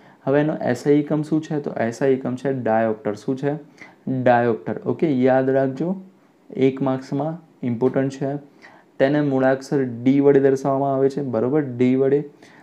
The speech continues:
જો એફને મીટરમાં દર્શાવવામાં આવે તો પાવરનો જે ડાયોપ્ટરમાં એકમ શું થશે? અ, એક ડી બરાબર એક મીટર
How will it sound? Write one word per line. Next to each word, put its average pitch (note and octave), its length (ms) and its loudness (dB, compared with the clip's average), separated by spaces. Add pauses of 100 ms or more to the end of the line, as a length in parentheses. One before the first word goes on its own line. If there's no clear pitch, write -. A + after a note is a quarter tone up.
(180)
જો D#3 520 2
એફને B2+ 680 -2 (460)
મીટરમાં D#3 640 2
દર્શાવવામાં C3 680 0
આવે A#2+ 460 0 (420)
તો C3+ 80 0
પાવરનો C#3+ 840 2 (360)
જે B2+ 220 2
ડાયોપ્ટરમાં C3+ 1000 0
એકમ C3 260 -2
શું D3 140 -8
થશે? C#3 280 0 (520)
અ, - 180 0 (1040)
એક C3+ 300 2
ડી C#3+ 160 2
બરાબર C3 520 2 (480)
એક D#3 280 4
મીટર C3+ 380 0